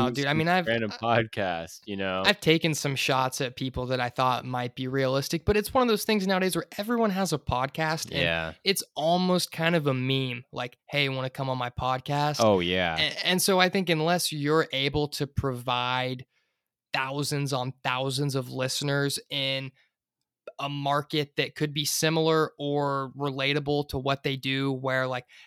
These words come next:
Speaker 2: "Hey, you can come on our pod, shoot the shit for twenty, thirty minutes, promote what you got going on, and, you know, these fifty thousand listeners we've got, all of a sudden you might pick up twenty thousand new listeners, or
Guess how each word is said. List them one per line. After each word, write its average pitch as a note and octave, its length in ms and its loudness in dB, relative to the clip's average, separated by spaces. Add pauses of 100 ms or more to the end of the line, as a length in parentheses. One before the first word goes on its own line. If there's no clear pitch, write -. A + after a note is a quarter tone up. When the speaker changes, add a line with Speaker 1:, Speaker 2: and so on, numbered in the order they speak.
Speaker 2:
"Hey, D3+ 380 4 (160)
you E3+ 120 0
can F#3+ 140 0
come F3 200 2
on E3+ 100 4
our E3 140 2
pod, D#3+ 460 2 (200)
shoot F3+ 260 -2
the E3 60 -4
shit D#3 240 0
for D#3 100 -4
twenty, D#3 280 0
thirty D3+ 260 0
minutes, D3 440 -2 (260)
promote D#3 340 2
what D3 140 0
you D#3 120 -2
got C#3 240 2
going D3 260 0
on, C#3+ 360 2
and, C#3 420 -4
you E3+ 120 -4
know, D3+ 240 -2 (220)
these E3+ 340 -4
fifty E3+ 340 -2
thousand D3+ 440 2
listeners D3+ 400 -2
we've C3+ 220 -4
got, C#3 360 4 (380)
all E3 160 2
of D#3 60 -4
a D3 40 -4
sudden D3+ 300 0
you D#3 100 2
might D3 220 2
pick C#3+ 180 -2
up C#3+ 240 2 (220)
twenty D#3+ 320 0
thousand C#3+ 400 0
new C#3+ 100 -2
listeners, C#3 400 -2
or - 140 -4